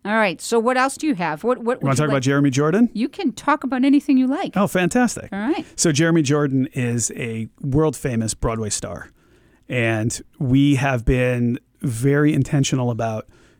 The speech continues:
Speaker 2: you know, the, the cost of doing full Broadway production shows for one night has become prohibitive.
Speaker 1: Yeah.
Speaker 2: And if we have to pivot away from that for the moment
Speaker 1: Mm-hmm.
Speaker 2: until the,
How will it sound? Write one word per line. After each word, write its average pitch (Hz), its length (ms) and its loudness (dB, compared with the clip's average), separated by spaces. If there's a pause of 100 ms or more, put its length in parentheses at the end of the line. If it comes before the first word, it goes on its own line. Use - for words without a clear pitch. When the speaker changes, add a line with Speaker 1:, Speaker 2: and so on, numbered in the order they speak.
Speaker 2:
you 127 100 4
know, 117 200 0 (160)
the, - 180 -8
the - 220 -8
cost 170 420 0
of 156 80 2
doing 139 220 4
full 143 280 2
Broadway 131 460 0
production 131 380 -2
shows 120 300 -2
for - 140 -8
one 123 220 -2
night 113 180 -4
has 110 120 -6
become 110 460 -6 (200)
prohibitive. 104 560 -4
Speaker 1:
Yeah. - 180 -6 (340)
Speaker 2:
And 117 520 -2 (260)
if - 200 -4
we 143 100 2
have 135 260 0
to 156 80 -2
pivot 143 280 2
away 131 240 2
from 123 300 -2
that 123 240 -4
for 135 240 0
the 120 100 -2
moment 131 640 -2
Speaker 1:
Mm-hmm. 240 280 -2
Speaker 2:
until 120 320 -2
the, 117 260 -4